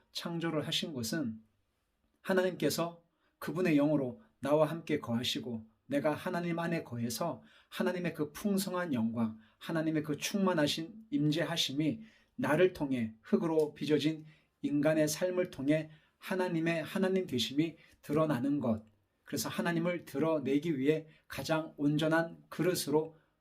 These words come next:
우리를 만드셨다라는 말씀입니다. 다르게 표현하면 사람을 보면, 흙으로 지어진 사람을 보면 이 사람 속에 역사하시는 하나님의 얼굴,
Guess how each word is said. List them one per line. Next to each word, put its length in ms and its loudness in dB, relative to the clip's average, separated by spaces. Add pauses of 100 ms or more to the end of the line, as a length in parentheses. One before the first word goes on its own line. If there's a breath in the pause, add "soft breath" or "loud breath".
(180)
우리를 460 2
만드셨다라는 1000 0
말씀입니다. 800 2 (600)
다르게 340 2
표현하면 680 2 (120)
사람을 540 -2
보면, 520 0 (160)
흙으로 380 2
지어진 520 0 (320 soft breath)
사람을 480 0
보면 400 0 (260 soft breath)
이 120 2
사람 400 0
속에 400 -2
역사하시는 720 -2 (240 loud breath)
하나님의 560 -2
얼굴, 480 -2